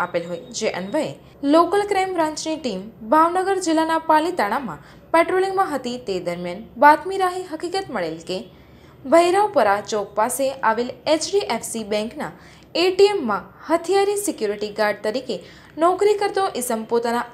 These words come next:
આર્થિક લાભ માટે હથિયાર પરવાના શરતનો ભંગ કરી ફરજ બજાવે છે, જે હકીકત આધારે ઉપરોક્ત જગ્યાએ તપાસ કરતા હરીશચંદ્ર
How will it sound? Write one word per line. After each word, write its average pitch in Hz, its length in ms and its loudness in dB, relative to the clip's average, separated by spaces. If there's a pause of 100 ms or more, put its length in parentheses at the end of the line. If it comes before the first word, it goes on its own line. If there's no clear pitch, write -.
(100)
આર્થિક 370 380 0
લાભ 202 300 0
માટે 214 240 -2 (440)
હથિયાર 381 520 4
પરવાના 220 480 2
શરતનો 226 500 -4
ભંગ 294 320 -4
કરી 175 240 2 (500)
ફરજ 370 380 6
બજાવે 185 440 2
છે, 202 80 -6 (280)
જે 277 220 2
હકીકત 381 560 0
આધારે 208 340 0 (380)
ઉપરોક્ત 415 500 2
જગ્યાએ 226 400 2
તપાસ 190 400 -2
કરતા - 340 -4 (340)
હરીશચંદ્ર 320 720 4